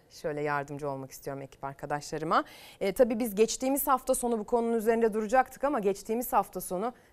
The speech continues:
kırk bir madenciyi Amasra'da kaybetmiş olmamız haber önceliklerini tamamen değiştirdi. E, ve dolayısıyla konuya yer veremedik. E, Koruncuk Vakfı biliyorsunuz, e, Birleşmiş Milletler'in iki bin on iki yılında ilan ettiği on bir Ekim Kız Çocukları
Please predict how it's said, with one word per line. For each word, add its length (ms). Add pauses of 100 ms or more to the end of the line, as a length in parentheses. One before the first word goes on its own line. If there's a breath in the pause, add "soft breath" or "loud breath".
(180)
kırk 280
bir 100
madenciyi 680
Amasra'da 480
kaybetmiş 560
olmamız 440 (320 loud breath)
haber 300
önceliklerini 680
tamamen 580
değiştirdi. 640 (340 loud breath)
E, 260
ve 120
dolayısıyla 480
konuya 460 (180)
yer 280
veremedik. 540 (280 loud breath)
E, 200
Koruncuk 480
Vakfı 560
biliyorsunuz, 720 (100)
e, 420
Birleşmiş 420
Milletler'in 560
iki 280
bin 60
on 100
iki 180
yılında 280
ilan 340
ettiği 300
on 160
bir 100
Ekim 200
Kız 220
Çocukları 520